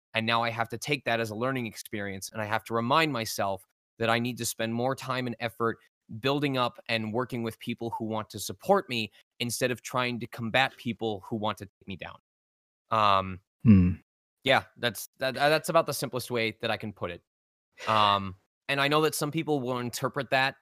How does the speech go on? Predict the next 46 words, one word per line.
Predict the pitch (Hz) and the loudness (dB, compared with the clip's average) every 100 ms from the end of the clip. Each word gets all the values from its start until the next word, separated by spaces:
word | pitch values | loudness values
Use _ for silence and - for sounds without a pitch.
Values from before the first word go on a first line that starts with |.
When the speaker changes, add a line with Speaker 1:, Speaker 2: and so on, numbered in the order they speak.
| 117 | 2
Speaker 1:
as, | 110 110 110 - _ - | 4 2 -2 -10 _ 0
"Oh, | 185 180 | 4 4
what, | 131 110 85 - _ - | 2 -4 -10 -12 _ 2
what | 226 | 4
has | 185 | 2
Chiplock | - 240 - 170 127 | 2 2 2 -2 0
done? | 151 135 | 0 0
You | 135 | 0
know, | 147 | 2
what | 170 196 | 2 2
is, | 180 - - - | 0 -6 -12 0
what, | 190 160 | 2 2
who's | 156 202 - | 0 -2 -2
trying | 202 202 185 | 0 2 2
to | 151 | 0
do | 127 165 | 0 -4
call | - 160 185 | -4 2 4
outs | 165 151 | 4 2
against | 139 139 - | -2 -4 -2
him | 139 | -2
that | 139 | -2
he's | 143 156 | -2 -2
trying | - 160 131 | -2 -2 -4
to | |
bury | 113 180 170 156 | 0 2 4 2
them | 135 127 | 2 -2
because | 117 135 127 | -4 -4 -2
he | 170 | -2
did | 170 147 | 0 0
something | 170 139 139 | 0 -2 -4
he's | 139 160 131 | -4 -4 -2
not | 131 - | -4 -2
proud | 180 175 | 2 4
of | 143 120 | 2 -2
or | 120 | -4
he | 147 | -4
regrets | 135 113 165 143 139 | -4 0 2 2 -2
and | 131 | -4
he | |
doesn't | 143 147 147 | -2 0 -2
want | 147 | -4
it | 127 | -4
to | 131 | -6
affect | 117 156 139 | -4 -6 -6
his | 120 | -10
career?" | 139 143 127 | -4 0 0